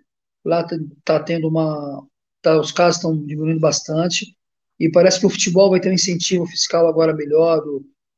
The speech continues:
do governo, eles vão fazer uma, uma, então parece que o, a, a televisão vai ajudar e vai ter um campeonato melhor ano que vem. Principalmente da segunda divisão, né? Que a primeira nunca tem problema lá. A segunda sempre é o, o problema lá, a segunda, a terceira.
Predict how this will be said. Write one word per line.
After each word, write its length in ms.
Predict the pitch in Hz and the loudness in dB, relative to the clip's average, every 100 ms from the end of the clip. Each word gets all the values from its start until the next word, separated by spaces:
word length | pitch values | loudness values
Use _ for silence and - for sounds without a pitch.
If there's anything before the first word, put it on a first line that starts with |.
| - | -14
do 80 | 147 | -8
governo, 720 | 143 135 160 180 175 160 147 | -8 -4 2 4 4 2 -4
eles 180 | 151 - | -8 -4
vão 160 | 160 | -4
fazer 220 | 156 147 151 | -2 -4 -4
uma, 280 | 151 139 135 _ _ _ _ | -8 -8 -12 _ _ _ _
uma, 840 | - 151 151 147 143 139 139 135 131 _ - - - | -10 -4 -4 -4 -4 -6 -8 -12 -14 _ -20 -20 -10
então 180 | - 170 | -2 0
parece 260 | 170 170 - | 2 2 2
que 80 | |
o, 280 | 175 160 - - _ _ | 0 0 -2 -14 _ _
a, 600 | 170 160 151 - - 156 | 2 4 2 0 -2 0
a 60 | 147 | 0
televisão 500 | 175 170 156 175 175 | 0 0 2 2 4
vai 140 | 156 | 4
ajudar 580 | 160 151 143 156 175 170 - _ _ _ _ | 4 2 0 4 4 2 0 _ _ _ _
e 220 | - 151 | -12 -6
vai 100 | 147 | -2
ter 100 | 151 | -2
um 40 | 170 | -2
campeonato 360 | 156 160 165 | -2 -2 0
melhor 320 | 175 165 160 160 | 0 2 4 4
ano 100 | 160 | 0
que 100 | 165 | -4
vem. 300 | 135 135 - _ _ - | -8 -12 -14 _ _ -6
Principalmente 460 | 123 - 185 202 | -2 2 2 2
da 60 | - | 0
segunda 280 | - 185 190 | 0 0 -2
divisão, 400 | 196 180 165 160 | 0 -2 -2 -2
né? 160 | 156 160 | -4 -6
Que 140 | - | -4
a 60 | 160 | -6
primeira 360 | 160 196 208 202 | -4 0 0 2
nunca 200 | 190 180 | -2 -2
tem 120 | 180 | -2
problema 380 | 170 151 151 143 | -4 -6 -6 -6
lá. 160 | 139 - _ _ _ _ _ - | -8 -12 _ _ _ _ _ -4
A 80 | - | -2
segunda 420 | - 160 170 170 | -2 0 0 0
sempre 300 | - 160 160 | 0 -2 0
é 60 | 156 | 0
o, 240 | 151 151 | 0 -6
o 100 | 147 | -10
problema 420 | 139 143 139 131 131 | -8 -6 -6 -8 -10
lá, 100 | 127 | -10
a 20 | |
segunda, 340 | - 147 156 | -8 -6 -4
a 40 | 147 | -4
terceira. 440 | 151 - 139 123 | -4 -6 -6 -10